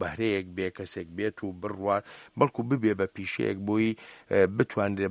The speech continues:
باشتر ژیانی بۆ تەرخان بکرێ، بەرەو پێشچوونی باشتر بێتە ئاراوە، خوێندنەوەی جوانتر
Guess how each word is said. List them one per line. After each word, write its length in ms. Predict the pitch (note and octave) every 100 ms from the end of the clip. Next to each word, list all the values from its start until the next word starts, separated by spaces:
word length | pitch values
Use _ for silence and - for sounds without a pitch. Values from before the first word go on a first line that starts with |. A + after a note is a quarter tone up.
| F#2
باشتر 460 | G2+ F2+ - - A2+ F2+
ژیانی 340 | G2 G#2+ F#2+ F#2+
بۆ 80 | F#2+ F#2+
تەرخان 340 | - - F#2 F2+
بکرێ، 280 | - F#2+ F2+
بەرەو 240 | F2 E2+ -
پێشچوونی 500 | E2+ - - C#3+ A#2+ G#2
باشتر 300 | G2 - G2+ G2
بێتە 240 | G2 G2 D#2+
ئاراوە، 420 | F#2+ G2 F#2+ F#2+ -
خوێندنەوەی 520 | G2 F2+ E2+ F2+ C3+ A#2
جوانتر 840 | B2 A#2 - - - - -